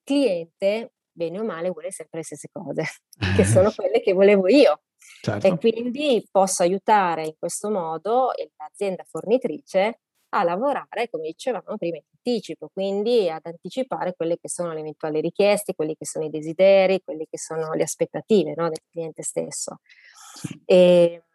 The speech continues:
Speaker 1: e quindi ecco che, eh, la mia figura si pone proprio nel mezzo. E,
Speaker 2: Certo.
Speaker 1: e innanzitutto volevo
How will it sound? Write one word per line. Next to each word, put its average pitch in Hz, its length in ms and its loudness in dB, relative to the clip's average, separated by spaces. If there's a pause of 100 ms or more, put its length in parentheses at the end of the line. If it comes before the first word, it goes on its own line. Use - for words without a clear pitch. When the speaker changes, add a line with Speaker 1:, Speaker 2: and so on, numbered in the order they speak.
(400)
Speaker 1:
e 240 100 2
quindi 247 500 8
ecco 170 300 4
che, 190 520 4
eh, 165 220 -6
la 165 100 -4
mia 180 160 -4
figura 185 440 -2
si 240 180 -6
pone 170 260 -8
proprio 180 260 -10
nel 156 140 -8
mezzo. 147 540 2 (800)
E, 156 420 0
Speaker 2:
Certo. 131 240 -10 (540)
Speaker 1:
e 202 320 2 (380)
innanzitutto 226 760 -2
volevo 185 420 0